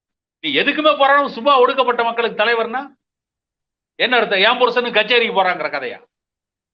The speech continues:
இது அனைத்து, அனைத்துமே போலியாக சித்தரிக்கப்படுவதுதான். அதற்காகவே இந்த சவுக்கு சங்கர் போன்றவர்கள்லாம் இருக்காங்க. வேற எந்த வேலையும் கிடையாது இவங்களுக்கு.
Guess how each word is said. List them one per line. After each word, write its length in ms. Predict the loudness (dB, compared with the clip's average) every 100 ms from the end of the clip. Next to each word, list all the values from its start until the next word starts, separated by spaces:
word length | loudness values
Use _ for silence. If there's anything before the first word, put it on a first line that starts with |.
| _ _ _ _ _ _ _ _ -10
இது 180 | -2
அனைத்து, 500 | 0 2 0 0 0
அனைத்துமே 500 | 0 0 -2 -2 -2
போலியாக 560 | 0 2 2 4 2 2
சித்தரிக்கப்படுவதுதான். 1000 | 0 -6 -6 -4 -4 -2 -2 -2 -4 -8 _ _ _ -4
அதற்காகவே 580 | 0 2 4 4 4
இந்த 140 | 2 2
சவுக்கு 280 | 2 0 -2
சங்கர் 300 | -2 -2 0
போன்றவர்கள்லாம் 440 | 0 0 2 0
இருக்காங்க. 500 | 0 -2 -2 -6 -10 _ _ -4
வேற 180 | -2
எந்த 340 | 0 -2 0 2
வேலையும் 340 | 2 4 2
கிடையாது 300 | 2 0 0
இவங்களுக்கு. 360 | -6 -12 -16